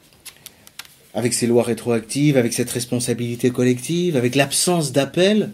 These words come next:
et je le note dès lors, l'absence de révision. C'est-à-dire, la révision judiciaire n'est pas possible dans le, le tribunal de Nure-, euh, dans le jugement de Nuremberg. Si vous voulez réviser un jour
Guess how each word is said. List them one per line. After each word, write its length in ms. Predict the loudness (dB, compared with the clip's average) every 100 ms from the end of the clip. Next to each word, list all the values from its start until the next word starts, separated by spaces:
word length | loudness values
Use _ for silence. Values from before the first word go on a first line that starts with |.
| -4
et 100 | 0
je 120 | 0
le 60 | 2
note 200 | 0 2
dès 160 | 4
lors, 420 | 4 4 0 -6 -20 -20 -20 -20 _
l'absence 540 | -2 0 2 2 2 2
de 80 |
révision. 600 | 6 6 8 6 4 -2 -4 -14 _ _ _ _ _ _ _ _ _
C'est-à-dire, 200 | -2 0
la 80 | 6
révision 540 | 6 6 4 6 4
judiciaire 580 | 2 -4 -6 2 2 2
n'est 100 | 0
pas 160 | -2
possible 540 | 2 0 0 -6 -6 -10 _ _ _ _ _ _ _
dans 220 | 0 2
le, 460 | 2 0 -2 -2 -4 -10 -20 -20 -20 -20 -6
le 80 | -6
tribunal 380 | -4 -2 -2 -2
de 80 | -4
Nure-, 240 | -4 -4
euh, 100 | -4
dans 140 | -2 -2
le 60 |
jugement 340 | -2 -2 0 2
de 60 |
Nuremberg. 420 | 2 0 -2 -4 -6 -18 -20 -20 -20 -20 -20 -20 -20 -18
Si 140 | -4 0
vous 120 | 0
voulez 260 | 6 6 6
réviser 800 | 8 6 6 2 0 0 -2 -6 _ _ _ -10
un 100 | -8
jour 420 | -4 -4 -4